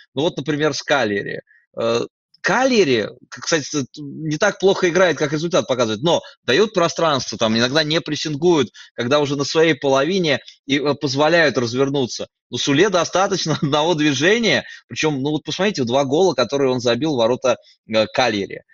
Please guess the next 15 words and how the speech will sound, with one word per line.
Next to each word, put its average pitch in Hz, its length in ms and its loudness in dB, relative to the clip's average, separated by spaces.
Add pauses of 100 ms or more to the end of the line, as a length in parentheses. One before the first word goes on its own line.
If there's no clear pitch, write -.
(200)
Э, 110 160 4 (100)
первый 202 380 2
удар 139 280 0
он 151 120 -2
покатил 131 460 0
в 113 60 -6
ближний 123 400 2
угол, 156 420 0 (240)
с-, 107 180 -8
э, 113 600 2
такая, 160 360 2 (120)
такое 160 220 2
хладнокровие, 139 580 0
а 120 60 0
второе, 175 400 2